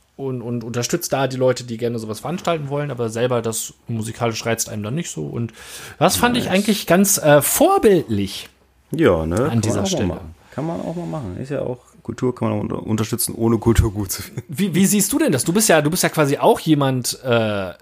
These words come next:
Speaker 1: ein Veranstalter, du bist ja quasi das, äh, Gegenstück dazu.
Speaker 2: Ja,
Speaker 1: Wie du
Speaker 2: äh,
Speaker 1: als Veranstalter, hast du, hast du ein schlechtes Gewissen, jemandem zu sagen, Du, mein Freund,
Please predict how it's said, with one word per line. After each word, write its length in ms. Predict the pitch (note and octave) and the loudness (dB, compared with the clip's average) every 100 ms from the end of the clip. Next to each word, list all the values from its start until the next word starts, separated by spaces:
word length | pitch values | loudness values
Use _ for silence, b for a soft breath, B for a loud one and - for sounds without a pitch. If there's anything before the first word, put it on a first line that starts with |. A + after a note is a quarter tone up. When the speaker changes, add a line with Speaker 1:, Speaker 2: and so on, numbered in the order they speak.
| _ - | _ -8
Speaker 1:
ein 320 | A#2 - A#2+ | -8 0 0
Veranstalter, 600 | - C3 A#2 - A2 B2 | 0 -2 0 2 2 4
du 80 | C3+ | 2
bist 120 | A2 | 2
ja 80 | G#2+ | -2
quasi 480 | - G#2+ G2+ G2 G2 | -2 -2 -2 -6 -6
das, 360 | G2 - - | -8 -6 -8
äh, 280 | F#2+ F#2+ E2+ | -8 -12 -12
Gegenstück 440 | F#2+ A2+ A#2 - - | -6 -4 -2 -4 -4
dazu. 420 | B2+ - C#3 D3 b b b b b b b b b b - - | -4 -2 -4 -4 b b b b b b b b b b -18 -12
Speaker 2:
Ja, 440 | - G#2 F2 F#2+ - | -2 0 2 0 -2
Speaker 1:
Wie 140 | C3+ | -2
du 160 | A#2 E3 | 0 0
Speaker 2:
äh, 40 | |
Speaker 1:
als 160 | - - | 0 0
Veranstalter, 500 | F3+ G3 - C#3 B2 | -2 0 2 2 2
hast 160 | C3 - | 0 2
du, 160 | G3 C3+ | 2 2
hast 240 | C3+ D#3 G3 | -4 -4 -2
du 60 | |
ein 80 | E3 | -2
schlechtes 440 | - F3 F#3 F#3+ | 0 0 0 -4
Gewissen, 320 | - E3+ - E3 | -2 -2 -2 0
jemandem 300 | D#3+ E3 D#3 | 0 -2 -4
zu 120 | D#3 | -2
sagen, 540 | D3+ D3+ D3+ D3+ C3+ - | 4 4 2 -2 -2 2
Du, 280 | E3+ B2 G2 | 2 2 -2
mein 180 | G2 F#2+ | -10 -12
Freund, 580 | - A#2 A#2+ C3+ - | -6 -4 -2 -4 -8